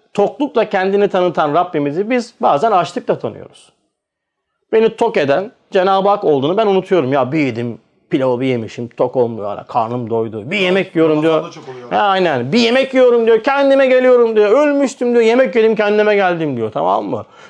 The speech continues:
Speaker 1: "Çok ye ki." diyor, "kuvvetli olursun." diyor. "Yemezsen bak mahvolursun." falan diye ifade ettiğim bütün kavramlar aslında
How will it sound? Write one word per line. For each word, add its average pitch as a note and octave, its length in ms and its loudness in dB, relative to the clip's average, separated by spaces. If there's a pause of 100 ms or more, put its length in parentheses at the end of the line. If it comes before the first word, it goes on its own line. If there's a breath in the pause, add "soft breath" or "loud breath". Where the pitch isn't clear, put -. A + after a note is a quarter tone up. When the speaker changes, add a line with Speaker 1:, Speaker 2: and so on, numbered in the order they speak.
Speaker 1:
"Çok D#3+ 260 0
ye A#3+ 120 2
ki." A#3+ 140 2
diyor, B3+ 200 2
"kuvvetli D3 400 0
olursun." G3+ 460 0
diyor. A#2+ 120 -4
"Yemezsen E3 520 -2
bak D3+ 160 0
mahvolursun." D3+ 640 -2
falan E3+ 300 0
diye F#3 140 0
ifade F#3+ 320 0
ettiğim F3 260 -2
bütün G#3+ 200 0
kavramlar F3+ 460 0
aslında F#3+ 580 -2